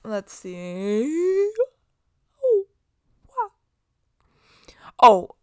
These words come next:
oh, wait, actually, hold up. We're not done with this. Shit.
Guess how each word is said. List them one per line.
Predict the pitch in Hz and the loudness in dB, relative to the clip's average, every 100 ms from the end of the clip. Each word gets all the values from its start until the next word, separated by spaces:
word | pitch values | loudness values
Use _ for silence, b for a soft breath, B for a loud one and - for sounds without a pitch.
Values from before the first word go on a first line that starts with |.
| _ | _
oh, | - 427 | -12 -8
wait, | 330 285 | -6 -8
actually, | - 571 - 294 180 | -10 -10 -6 -6 -6
hold | 202 190 175 | -8 -10 -10
up. | - - | -10 -4
We're | |
not | 226 202 | -2 -2
done | 180 170 | -4 -6
with | 165 | -10
this. | - - - B B - | -16 -18 -18 B B -20
Shit. | - - - - - - | -18 -16 -16 -18 -20 -16